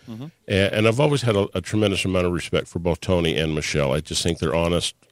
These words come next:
Speaker 2: uh, hardworking, and try to do the right thing type of people, which, in my mind, that's who I want leading.
Speaker 1: Yeah.
Speaker 2: Uh, we have to acknowledge the fact that we're, we're human. We're probably gonna make mistakes. Uh, we've made 'em before, and there's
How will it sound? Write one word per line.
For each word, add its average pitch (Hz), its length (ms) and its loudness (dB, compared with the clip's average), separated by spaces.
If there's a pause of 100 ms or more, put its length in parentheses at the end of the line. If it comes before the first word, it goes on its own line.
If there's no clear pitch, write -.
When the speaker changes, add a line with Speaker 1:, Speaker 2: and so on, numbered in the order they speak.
(200)
Speaker 2:
uh, 78 280 -2 (100)
hardworking, 95 760 2 (540)
and 87 380 0
try 110 200 6
to 95 100 2
do 92 140 0
the 85 120 0
right 82 200 0
thing 82 240 -2
type 80 280 -2
of 73 80 -8
people, 71 440 -4 (180)
which, - 380 0 (200)
in 101 100 2
my 107 160 4
mind, 92 340 2 (360)
that's 113 220 2
who 104 140 2
I 98 80 4
want 92 340 2
leading. 90 680 2 (180)
Speaker 1:
Yeah. 139 140 -12 (140)
Speaker 2:
Uh, 87 260 0
we 107 160 2
have 147 140 2
to 123 80 2
acknowledge 92 420 0
the 98 80 -10
fact 90 220 -2
that - 120 -6
we're, 120 240 -2 (200)
we're 117 120 0
human. 95 440 0 (160)
We're 104 260 0 (160)
probably 117 280 2
gonna 120 140 4
make 113 200 2
mistakes. - 580 -2
Uh, 85 200 -2 (100)
we've 85 200 -2
made 95 200 4
'em 110 80 -2
before, 98 340 -2
and 107 100 0
there's 85 120 -2